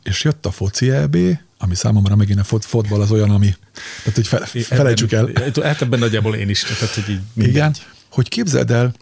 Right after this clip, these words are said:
Speaker 1: hogy előkerült ez az éjjel soha nem érhet
Speaker 2: Igen.
Speaker 1: véget, varázsolj nekünk valami szépet, és így egy új feldolgozásban, egy,
Speaker 2: Mhm,
Speaker 1: vagy egy
Speaker 2: mhm.
Speaker 1: új köntösbe, ugye ez a szakszó,
Speaker 2: Igen,
Speaker 1: amit
Speaker 2: igen,
Speaker 1: szoktak
Speaker 2: igen, igen.
Speaker 1: alkalmazni a D J-k, új köntösbe a dal.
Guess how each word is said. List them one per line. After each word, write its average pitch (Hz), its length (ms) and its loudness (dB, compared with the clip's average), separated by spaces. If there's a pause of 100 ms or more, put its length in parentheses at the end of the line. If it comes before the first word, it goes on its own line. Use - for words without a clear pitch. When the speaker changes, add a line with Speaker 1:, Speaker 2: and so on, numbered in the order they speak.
Speaker 1:
hogy 117 180 0
előkerült 113 560 2
ez 104 100 2
az 101 120 2
éjjel 135 320 2
soha 110 280 2
nem 117 180 4
érhet 101 240 2
Speaker 2:
Igen. 120 120 2
Speaker 1:
véget, 110 260 0
varázsolj 110 420 2
nekünk 98 200 0
valami 107 180 2
szépet, 113 300 -2
és 113 140 0
így 110 140 0 (400)
egy 127 160 2
új 147 340 4 (140)
feldolgozásban, 104 1400 0
egy, 101 80 4
Speaker 2:
Mhm, 135 80 2
Speaker 1:
vagy 107 140 2
egy 110 60 4
Speaker 2:
mhm. 139 100 2
Speaker 1:
új 120 260 4 (140)
köntösbe, 104 600 0
ugye 107 300 2
ez 107 140 2
a 104 40 2
szakszó, - 300 0
Speaker 2:
Igen, 113 120 2
Speaker 1:
amit 107 80 4
Speaker 2:
igen, 107 140 4
Speaker 1:
szoktak 117 240 2
Speaker 2:
igen, 117 140 2
igen. 113 120 0
Speaker 1:
alkalmazni 110 260 2
a 113 40 4
D 110 60 0
J-k, 123 160 0
új 151 160 2
köntösbe 110 560 -2
a 113 120 -2
dal. 120 300 0